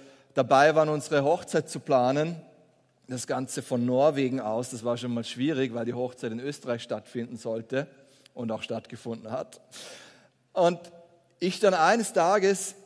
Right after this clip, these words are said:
den, den, wirklich diesen Impuls von Gott bekomme, "Schenke deinen Laptop her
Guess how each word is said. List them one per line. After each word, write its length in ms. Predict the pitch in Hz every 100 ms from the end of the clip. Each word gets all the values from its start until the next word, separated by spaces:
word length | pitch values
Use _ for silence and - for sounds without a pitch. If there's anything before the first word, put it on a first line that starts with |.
| _ _ _ _ -
den, 340 | 151 156 151
den, 280 | 156 156 185
wirklich 200 | - 262
diesen 180 | 147 143
Impuls 400 | 135 185 208 -
von 160 | 147
Gott 240 | 143 165 -
bekomme, 640 | 160 143 143 156 160 165 - - _ _ _ -
"Schenke 760 | - 143 165 190 277 226 277 -
deinen 400 | 147 135 156 196
Laptop 480 | 165 - - 131 -
her 360 | 107 95 92